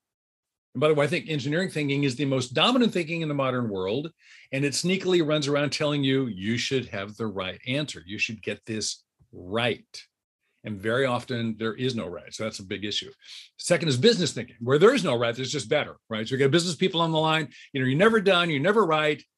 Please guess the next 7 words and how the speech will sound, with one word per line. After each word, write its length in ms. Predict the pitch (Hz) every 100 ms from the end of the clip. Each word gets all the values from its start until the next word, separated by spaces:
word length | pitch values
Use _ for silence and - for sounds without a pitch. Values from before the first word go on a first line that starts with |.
| _ _
Your 100 | -
portfolio 420 | 127 156 180 185 190
is 100 | 156
never 180 | 180
perfectly 380 | 170 185 170 180
tuned, 460 | 175 160 156 151 143
right? 280 | 139 139